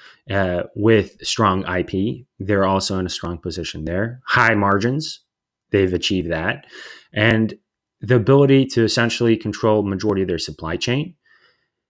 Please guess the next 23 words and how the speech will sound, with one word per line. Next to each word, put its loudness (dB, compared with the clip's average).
And 4
the -8
fact 0
that 2
they've -4
also -2
attracted -8
some -10
very 2
strong -2
and -4
impactful -6
investment -6
teams -6
who 0
support -2
their -4
mission. -6
With 4
all 8
that, 2
understand 2
that 0